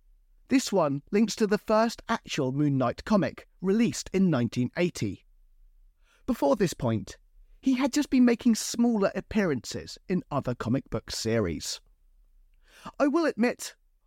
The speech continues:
although I feel the Q R codes were a good and fun idea, the series has not utilised them as well as it could have done, as they do not appear in every episode. This is admittedly a small complaint. However,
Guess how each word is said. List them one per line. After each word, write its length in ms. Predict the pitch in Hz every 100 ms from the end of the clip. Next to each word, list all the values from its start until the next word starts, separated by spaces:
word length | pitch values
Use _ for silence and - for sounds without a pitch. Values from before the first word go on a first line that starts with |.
| _
although 300 | - 240 277
I 60 | 285
feel 280 | - 226 220
the 100 | 208
Q 240 | - 196
R 120 | 190
codes 360 | - 196 175 -
were 140 | - 427
a 80 | 233
good 300 | - 285 -
and 160 | 247
fun 240 | - 220 180
idea, 600 | 156 - 254 175 92 - _ _ _ _ _
the 100 | 247
series 500 | 233 277 262 254 233 - -
has 160 | 269 247
not 240 | 220 254
utilised 720 | 202 190 240 190 160 127 -
them 160 | 127 107 180
as 120 | 143
well 320 | 165 185 131
as 160 | 139 131
it 120 | -
could 160 | 190
have 140 | 160 -
done, 320 | 107 107 110 _ _ _ -
as 140 | 214
they 120 | 240 214
do 160 | 240
not 220 | 226 254 -
appear 340 | 240 - 190 120
in 140 | - -
every 300 | 131 117 -
episode. 640 | 151 - 139 107 85 73 - _ _ _ _ _ _ _ _ _ _ -
This 260 | 320 - -
is 120 | 262
admittedly 600 | - 220 - 240 208 -
a 60 | 226
small 460 | - - 214 233 196
complaint. 720 | 143 131 139 87 98 - - _ _ -
However, 540 | 285 277 262 254 254